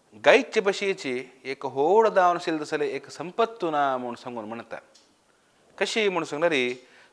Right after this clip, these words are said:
स्पृष्टाश्च गाव शमयंती पापम. एक गायक आम्ही स्पर्शन केले मात्रान आमगे समस्त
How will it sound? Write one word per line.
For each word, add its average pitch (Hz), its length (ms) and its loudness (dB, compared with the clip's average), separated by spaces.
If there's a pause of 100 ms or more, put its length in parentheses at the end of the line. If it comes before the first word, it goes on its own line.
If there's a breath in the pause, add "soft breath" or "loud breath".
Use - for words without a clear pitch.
स्पृष्टाश्च 196 760 4
गाव 165 460 8
शमयंती 190 720 -2
पापम. 113 560 -2 (1080 soft breath)
एक 185 200 -2 (180)
गायक 180 400 8 (360)
आम्ही 143 320 -4
स्पर्शन 254 560 0
केले 196 260 2
मात्रान 139 520 2 (420)
आमगे 143 260 -4
समस्त - 520 -6